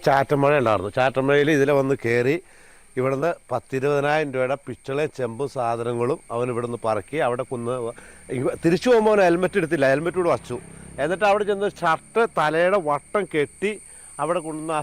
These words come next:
സാധനം ഒരു ചാക്ക് അവൻ വണ്ടി കയറ്റി. രണ്ടാമത്തെ ചാക്ക് വണ്ടി നിലത്തിട്ടിട്ട് അവൻ വലിച്ചു കയറ്റുമ്പോഴത്തേക്കും ഒരു ഓട്ടോറിക്ഷ അതിൽ വന്ന് കണ്ടുമ്പോഴത്തേക്കും ഇവന് വിട്ടുപോയി. ഈ വ-, ഇത്, ആ, ഉം, ഇവിടെ അടുത്ത് എവിടെയെങ്കിലും ഉള്ള ഒരാളായിട്ട്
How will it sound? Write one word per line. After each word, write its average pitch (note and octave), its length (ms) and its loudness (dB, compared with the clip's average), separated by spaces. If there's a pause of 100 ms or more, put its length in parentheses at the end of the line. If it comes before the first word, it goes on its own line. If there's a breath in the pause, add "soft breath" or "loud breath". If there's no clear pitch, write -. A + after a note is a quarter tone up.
(120)
സാധനം D3 440 -6 (380 loud breath)
ഒരു G3+ 180 2
ചാക്ക് E3+ 320 2
അവൻ E3 160 0
വണ്ടി D3 340 0
കയറ്റി. G#2+ 280 -6 (480 loud breath)
രണ്ടാമത്തെ F#3 520 0 (120)
ചാക്ക് F#3 340 2
വണ്ടി E3+ 320 2 (140)
നിലത്തിട്ടിട്ട് F3 540 2
അവൻ E3+ 120 2 (100)
വലിച്ചു D#3+ 440 0
കയറ്റുമ്പോഴത്തേക്കും D#3+ 640 -4
ഒരു D3 100 0 (100)
ഓട്ടോറിക്ഷ D3+ 400 -2 (120)
അതിൽ D3 200 -4
വന്ന് C#3 180 -4 (100)
കണ്ടുമ്പോഴത്തേക്കും C3 500 -4
ഇവന് B2+ 260 -8
വിട്ടുപോയി. F#2+ 520 -4 (580 soft breath)
ഈ B2+ 40 -6 (100)
വ-, B2+ 240 0
ഇത്, F#3 160 0 (460 loud breath)
ആ, - 20 0 (400)
ഉം, C3 140 -4 (220)
ഇവിടെ E3+ 200 0 (100)
അടുത്ത് D#3+ 460 0 (140)
എവിടെയെങ്കിലും F3 320 0
ഉള്ള E3+ 120 0
ഒരാളായിട്ട് D3+ 480 2